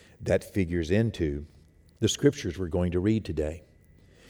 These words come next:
You know, the Apostle John, late in his life, he wrote to us, and one of the messages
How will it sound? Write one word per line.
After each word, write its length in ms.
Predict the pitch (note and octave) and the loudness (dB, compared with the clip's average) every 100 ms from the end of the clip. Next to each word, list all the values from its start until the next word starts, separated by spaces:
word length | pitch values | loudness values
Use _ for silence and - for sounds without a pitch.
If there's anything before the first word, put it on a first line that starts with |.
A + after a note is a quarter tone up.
| - - | -20 -4
You 80 | C3 | 10
know, 140 | C#3+ | 10
the 140 | B2+ A#2 | 12 10
Apostle 540 | - D3+ D3+ - G2 | 8 4 2 2 0
John, 580 | F2 A2+ A#2 F#2 F#2 E2 | 2 4 6 6 2 6
late 260 | G#2 A2 | 8 8
in 140 | G2+ F#2 | 4 2
his 200 | F2+ D#2 | 2 2
life, 560 | F#2 E2+ D2 - - - - - - - | 2 0 -2 -8 -20 -20 -20 -20 -20 0
he 220 | E3 D#3 | 6 8
wrote 380 | A2+ A2+ A#2+ - | 12 12 10 4
to 180 | F2+ | -2
us, 380 | D#2 - - - - - - - | -2 -8 -12 -12 -14 -20 -20 -4
and 200 | - B2 A#2 | 4 4 6
one 160 | F3 | 8
of 100 | F#3+ | 10
the 80 | B2+ | 10
messages 880 | A2+ A#2+ C3+ F#2 D2+ E2 E2 F2+ - | 10 8 6 2 0 0 2 0 -6